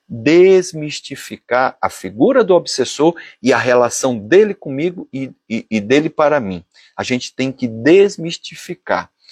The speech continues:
tá certo? Porque existem realmente espíritos que são maus por natureza e com isso gostam de fazer maldade, às vezes são inimigos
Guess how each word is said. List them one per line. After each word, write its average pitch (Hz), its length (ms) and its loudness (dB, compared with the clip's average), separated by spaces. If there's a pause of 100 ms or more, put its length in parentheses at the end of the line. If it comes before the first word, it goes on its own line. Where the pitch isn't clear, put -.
(100)
tá - 120 -4
certo? 160 300 0 (200)
Porque - 120 0
existem 240 420 2
realmente 165 380 -2
espíritos 180 600 -2
que 131 460 2 (1400)
são 113 200 2
maus 101 520 2 (100)
por 104 120 -6
natureza 101 600 0
e - 20 -4
com 123 280 0
isso 147 500 0 (540)
gostam 123 340 2
de 104 80 -10
fazer 98 320 -2
maldade, 95 560 -4
às 117 160 -4
vezes 147 300 0
são 135 140 0
inimigos 131 800 -2